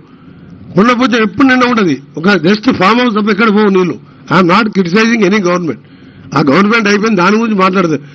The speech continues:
మాకు బాధ అనిపిస్తుంది, ఎప్పుడు నిండా ఉంటది. కిందికి ఒక ఫోర్ హండ్రెడ్ ఎకర్స్ పోతది, ఒక్క ఎకరా నీళ్ళు వస్తలేదు దాని మీద. ఇప్పుడు నిజాం సాగర్ లిఫ్ట్ గా మొన్న టెండర్లు పిలిచిండు.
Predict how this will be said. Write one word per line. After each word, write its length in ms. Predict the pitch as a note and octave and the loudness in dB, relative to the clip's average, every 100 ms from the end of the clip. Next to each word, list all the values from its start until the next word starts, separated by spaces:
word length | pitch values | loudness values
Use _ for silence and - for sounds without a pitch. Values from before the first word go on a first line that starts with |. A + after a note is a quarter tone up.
| - - | -20 -6
మాకు 220 | D3+ G#3 G#3+ | 0 0 2
బాధ 180 | G#3+ | 0
అనిపిస్తుంది, 360 | B3+ B3+ A3+ A3 | 2 0 0 -2
ఎప్పుడు 220 | G#3 C4+ | 0 0
నిండా 220 | A#3+ B3 | 2 2
ఉంటది. 520 | C4 B3+ A#3+ G3+ C4 E4+ - - - - - - - | 2 2 2 2 0 -4 -14 -20 -20 -20 -20 -20 -4
కిందికి 280 | - B3 B3 | 0 0 0
ఒక 120 | A#3 | 0
ఫోర్ 460 | A#3+ G#3+ F3 F3+ A#3 | 0 0 0 0 2
హండ్రెడ్ 220 | B3 A3+ | 2 0
ఎకర్స్ 280 | G#3 B3 A3+ | 0 -2 0
పోతది, 440 | G#3 G3 G3 B3+ C4+ | 0 0 0 0 -2
ఒక్క 180 | E3+ A3 | -4 0
ఎకరా 320 | B3+ B3+ C4 | 0 2 2
నీళ్ళు 220 | B3+ A#3+ A3 | 2 0 0
వస్తలేదు 280 | G#3+ F3+ | -2 -4
దాని 140 | D3+ D3 | -4 -4
మీద. 140 | A#2 G#2 - - - - - - - | -6 -10 -20 -20 -20 -20 -20 -20 -2
ఇప్పుడు 280 | F#3+ G3 C4 | 0 2 2
నిజాం 340 | G#3+ A#3+ B3 A#3 | 2 2 0 0
సాగర్ 280 | A#3+ B3 | 0 0
లిఫ్ట్ 240 | G#3+ G#3 A3+ | 0 -2 0
గా 120 | B3 | 0
మొన్న 240 | G#3+ A3 | 0 0
టెండర్లు 340 | A#3+ G#3+ A3 G#3+ | 0 0 0 -2
పిలిచిండు. 400 | F#3 D#3 C3+ | -2 -4 -6